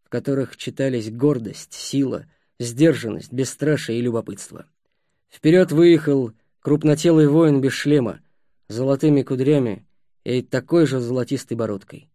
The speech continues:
Поклонился. "Здравы буди, путники.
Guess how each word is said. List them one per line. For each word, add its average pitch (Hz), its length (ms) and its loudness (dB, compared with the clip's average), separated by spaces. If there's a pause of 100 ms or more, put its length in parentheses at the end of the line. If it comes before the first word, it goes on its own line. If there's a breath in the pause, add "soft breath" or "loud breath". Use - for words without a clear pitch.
(160)
Поклонился. 117 640 -8 (2500)
"Здравы 127 480 -2
буди, 104 260 -12
путники. - 500 -18